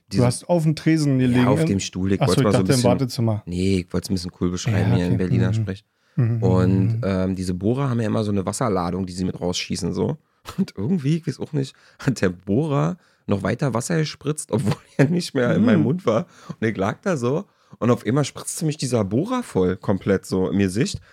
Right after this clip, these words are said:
Speaker 1: Und das war ein bisschen komisch, weil sie und ihr, und ihr, ähm, Assistent, die waren hinter meinem Rücken, die haben das ja nicht <laughs> mitbekommen, so. Und ich die ganze Zeit so,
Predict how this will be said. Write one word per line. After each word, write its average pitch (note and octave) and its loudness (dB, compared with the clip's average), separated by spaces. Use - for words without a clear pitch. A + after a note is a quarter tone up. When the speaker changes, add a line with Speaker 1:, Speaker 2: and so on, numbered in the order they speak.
Speaker 1:
Und F#2+ -4
das F#2 0
war G2+ 2
ein A#2 0
bisschen B2 -4
komisch, F3 -2
weil A#2 0
sie A#2 -2
und C3+ 0
ihr, A2+ 2
und G#2+ -2
ihr, G2+ 2
ähm, F#2+ 0
Assistent, G2+ -2
die A#2 0
waren G#2 0
hinter B2+ 2
meinem A2 2
Rücken, A#2 -4
die A2+ 2
haben G2+ 0
das F#2 -4
ja F#2+ -2
nicht G2 -2
<laughs> - 6
mitbekommen, B2+ 0
so. A2+ 0
Und A2 0
ich A2+ -6
die - -4
ganze B2 0
Zeit B2+ -2
so, - -8